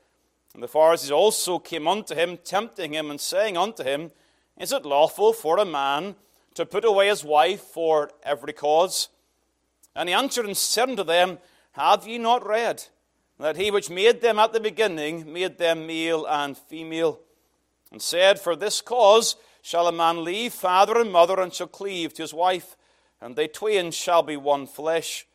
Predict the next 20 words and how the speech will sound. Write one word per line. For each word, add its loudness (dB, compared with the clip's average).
Wherefore 0
they 0
are 6
no -6
more -2
twain, -8
but -4
one -2
flesh. -4
What -8
therefore -2
God -2
hath -6
joined -2
together, 0
let -2
not -8
man -4
put -10
asunder. -4